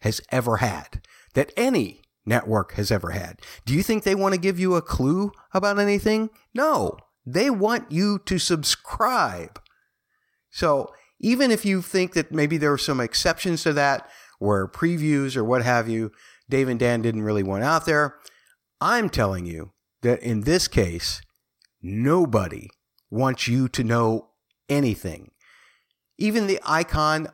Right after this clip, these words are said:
of Arya drawing needle tells you that this is nothing more than promo. Because if the cold was coming in and if it was really White Walkers, she'd be grabbing that Valyrian steel dagger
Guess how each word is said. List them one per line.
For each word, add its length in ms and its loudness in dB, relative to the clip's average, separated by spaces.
of 280 0
Arya 520 2
drawing 880 0
needle 640 0
tells 280 2
you 100 2
that 180 0
this 140 -2
is 160 0
nothing 320 -2
more 240 2
than 200 -2
promo. 420 -2
Because 540 0
if 180 -2
the 80 -4
cold 380 -2
was 160 -2
coming 300 -2
in 180 0
and 140 0
if 100 -4
it 80 -6
was 160 -10
really 180 0
White 220 -2
Walkers, 420 0
she'd 240 0
be 80 2
grabbing 400 0
that 200 0
Valyrian 540 2
steel 380 -2
dagger 640 -4